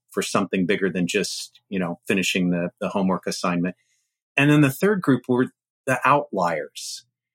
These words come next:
And part of the reason I was part of that latter group, and it really influenced everything else, was even though I grew up primarily in the, in the desert Southwest, we moved a lot. So we, we would move away from there, we would move back,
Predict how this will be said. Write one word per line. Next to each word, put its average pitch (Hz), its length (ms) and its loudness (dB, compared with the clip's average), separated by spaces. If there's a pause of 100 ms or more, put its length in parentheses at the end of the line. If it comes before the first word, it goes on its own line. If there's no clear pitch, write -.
(300)
And 127 500 4 (200)
part 170 260 -2
of 196 80 4
the 190 80 4
reason 147 460 4
I 117 160 4
was 120 340 0
part 117 100 4
of 107 80 2
that 101 220 2
latter 104 280 4
group, 95 280 -4
and 104 80 0
it 104 80 -2
really 123 380 4
influenced 110 500 0
everything 104 380 0
else, 131 340 0
was 107 400 0 (480)
even 147 320 6
though 127 180 4
I 110 240 2 (120)
grew 110 180 4
up 104 220 4
primarily 101 640 2
in 92 120 4
the, 90 140 0 (100)
in 101 120 0
the 92 80 2
desert 95 340 -2
Southwest, 92 840 -2 (640)
we 139 180 4
moved 151 320 4
a 110 60 2
lot. 85 220 0 (240)
So - 240 0
we, 120 460 2
we 123 120 0
would 120 200 2
move 117 380 2 (260)
away 113 300 2
from 127 280 2
there, 123 280 2
we 107 180 0
would 101 200 0
move 98 260 0
back, 117 340 0